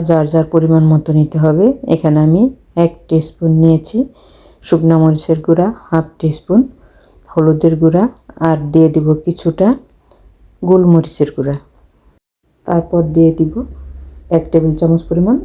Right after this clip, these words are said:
আদা রসুনের পেস্ট। এখন আমি এই পেঁয়াজুটা যাতে মুচমুচে হয় তার জন্য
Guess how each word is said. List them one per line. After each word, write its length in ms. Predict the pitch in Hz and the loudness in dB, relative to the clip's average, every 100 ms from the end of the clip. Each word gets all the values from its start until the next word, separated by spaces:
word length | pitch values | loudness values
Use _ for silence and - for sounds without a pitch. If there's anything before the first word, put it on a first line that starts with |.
| - | -6
আদা 200 | 151 151 | -2 0
রসুনের 440 | 135 - 127 123 120 | -2 -4 -2 -2 -4
পেস্ট। 300 | 120 120 - - | -6 -6 -12 -20
এখন 180 | - 170 170 | -2 2 4
আমি 180 | 165 - - | 4 2 0
এই 160 | 190 170 | -2 -2
পেঁয়াজুটা 540 | - 180 165 151 151 151 | -2 0 2 -2 -2 -4
যাতে 340 | 156 151 - 254 - _ _ - - - - _ - | -4 -6 -6 -8 -10 _ _ -20 -20 -20 -20 _ -2
মুচমুচে 520 | 170 - - 185 180 | -2 -2 -6 -6 -2
হয় 200 | 156 175 196 | 0 0 0
তার 180 | 175 151 | -2 0
জন্য 220 | 160 160 | 2 2